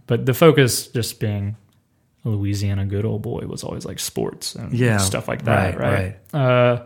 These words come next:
Speaker 2: The parents were, like, cool about you acting and all that stuff?
Speaker 1: Until, uh, I really wanted to do it.
Speaker 2: <laughs>
Speaker 1: Yeah, yeah,
Speaker 2: Yeah,
Speaker 1: they were
Speaker 2: yeah.
Speaker 1: cool, like, when I was younger. And, "Yeah, sure, be in the musical, whatever, that's fine."
Speaker 2: Yeah.
Speaker 1: But, "Oh, I'm going to New York to become an actor." And, like, "What?"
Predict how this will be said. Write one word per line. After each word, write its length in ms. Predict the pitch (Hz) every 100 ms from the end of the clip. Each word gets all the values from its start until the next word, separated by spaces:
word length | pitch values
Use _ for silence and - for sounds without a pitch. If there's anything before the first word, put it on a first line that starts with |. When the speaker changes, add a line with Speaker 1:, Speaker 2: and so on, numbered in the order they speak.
| -
Speaker 2:
The 80 | 123
parents 400 | - 135 127 127
were, 60 |
like, 300 | 120 110 -
cool 240 | - 117 113
about 300 | 110 107 107
you 140 | 107
acting 480 | 95 107 - 123 123
and 100 | 117
all 100 | 117
that 160 | 120 120
stuff? 300 | 127 123 - _ _ -
Speaker 1:
Until, 440 | 113 107 - 107 101
uh, 140 | 98 127 -
I 140 | 95
really 220 | 92 131 110
wanted 280 | 98 98 98
to 60 |
do 120 | 104
it. 240 | 156 113 143
Speaker 2:
<laughs> 320 | 180 151 -
Speaker 1:
Yeah, 80 | 131
yeah, 240 | 117 120
Speaker 2:
Yeah, 240 | 123 117 113
Speaker 1:
they 120 | 120
were 120 | 120
Speaker 2:
yeah. 80 | -
Speaker 1:
cool, 500 | 131 120 117 110 107 - _ _ _ _ _ _ _
like, 140 | 110 101
when 120 | 98
I 40 |
was 100 | 95
younger. 380 | 92 95 160 123
And, 180 | 104 139
"Yeah, 180 | 277 123
sure, 180 | - 185
be 100 | 139
in 80 | 143
the 40 |
musical, 460 | 151 156 117 117 113
whatever, 300 | 135 - 135
that's 180 | - -
fine." 320 | - 78 160
Speaker 2:
Yeah. 320 | 135 110 110 117
Speaker 1:
But, 180 | 110 - - _ 139
"Oh, 160 | 120
I'm 100 | 110
going 180 | 120 117
to 80 | 113
New 100 | 107
York 460 | 104 107 107 - -
to 100 | 104
become 240 | 101 107
an 80 | 101
actor." 280 | 101 101 101
And, 120 | 98
like, 160 | 98
"What?" 960 | 110 104 101 104 110 151 - 123 123